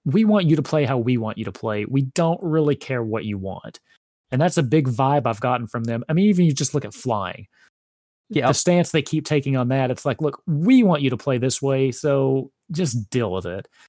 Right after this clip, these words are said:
Speaker 1: And I
Speaker 2: It was
Speaker 1: feel like
Speaker 2: awful.
Speaker 1: S-, Square Enix has been more open. Okay, so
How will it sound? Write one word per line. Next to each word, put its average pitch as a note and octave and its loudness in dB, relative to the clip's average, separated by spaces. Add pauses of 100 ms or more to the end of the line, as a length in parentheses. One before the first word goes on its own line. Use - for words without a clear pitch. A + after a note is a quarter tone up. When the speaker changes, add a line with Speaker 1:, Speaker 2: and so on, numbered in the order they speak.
(380)
Speaker 1:
And C3+ -2
I B2+ 0
Speaker 2:
It D#3+ 6
was F3+ 6
Speaker 1:
feel D#3+ 6
like F#3 8
Speaker 2:
awful. - 0
Speaker 1:
S-, - -12 (220)
Square D3+ 0
Enix D3 -2
has B2 -2
been A#2+ -2
more A#2 -4
open. G#2+ -2 (460)
Okay, F#3+ 2
so E3 0